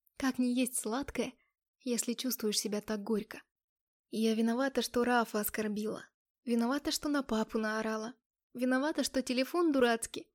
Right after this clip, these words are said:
никак не научусь на блокировку включать, когда трубку снимаю. Виновата, что уши, как у гоблина, в экран тыкаются. Виновата, что руки не из того места. Он ушел.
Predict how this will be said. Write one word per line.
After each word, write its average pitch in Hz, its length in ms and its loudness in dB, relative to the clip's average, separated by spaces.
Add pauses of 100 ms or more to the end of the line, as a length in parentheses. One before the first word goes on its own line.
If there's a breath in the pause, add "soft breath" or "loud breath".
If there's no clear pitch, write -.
(160)
никак 277 360 0
не 269 80 4
научусь 240 420 0
на 254 80 0
блокировку 233 600 0
включать, 208 640 -4
когда 214 280 0
трубку 226 320 -2
снимаю. 214 460 -4 (520)
Виновата, 240 500 0
что - 280 -4
уши, 240 300 -2
как 214 200 -6
у 226 60 -6
гоблина, 208 540 -2 (400)
в 226 80 0
экран 226 360 0
тыкаются. 220 600 -4 (680)
Виновата, 233 440 2
что 277 220 -2
руки 247 280 2
не 202 140 -2
из 208 80 -4
того 226 220 -2
места. - 400 -2 (920)
Он 240 160 -2
ушел. 233 460 -6